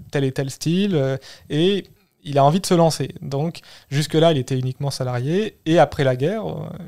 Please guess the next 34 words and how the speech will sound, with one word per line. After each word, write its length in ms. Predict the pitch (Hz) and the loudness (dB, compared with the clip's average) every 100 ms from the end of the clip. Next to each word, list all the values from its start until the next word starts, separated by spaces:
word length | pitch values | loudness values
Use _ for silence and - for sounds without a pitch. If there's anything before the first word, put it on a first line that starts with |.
| - | -12
à 80 | 143 | -6
la 80 | 131 | -4
Libération, 680 | 127 127 127 131 - 196 233 - - - _ | -4 -4 -4 -4 -4 -4 -4 -12 -20 -20 _
il 100 | 170 | 0
va 80 | 165 | 2
décider 320 | 156 - 165 | 2 2 2
de 80 | 175 | 4
lancer 420 | 139 165 - 180 | 4 2 2 -2
sa 200 | 156 185 | 0 0
propre 280 | - 165 - | 2 0 0
maison, 460 | 127 123 147 214 143 | -4 -4 -6 -8 -10
donc 160 | 123 | -10
sa 80 | 135 | -8
maison, 380 | 127 131 156 131 | -6 -6 -6 -6
euh, 20 | 143 | -10
Christian 360 | - 156 - 127 | -10 -8 -4 -2
Dior. 400 | 120 123 196 - _ - - - _ _ | -2 -2 -4 -8 _ -20 -20 -20 _ _
Et, 340 | 156 190 214 165 | 0 2 0 0
euh, 140 | 139 | -2
pour 300 | 135 208 196 | -2 -2 0
se 80 | 185 | 2
lancer, 340 | 160 151 202 | 2 2 0
il 160 | 226 170 | 0 0
va 120 | 143 | 0
trouver, 480 | - 151 147 175 185 | 0 -2 0 2 2
euh, 300 | 139 123 127 | 0 0 -2
un 140 | 131 | 0
investisseur 760 | 143 147 - 135 165 196 208 - | 0 0 -4 -2 0 0 -4 -6
en 60 | 135 | -2
la 100 | 139 | 0
personne 260 | 135 - | 0 0
de 80 | 151 | 2
Marcel 300 | 139 156 185 | 2 2 -2
Boussac. 560 | 156 147 - 170 - | -2 -4 -2 -4 -6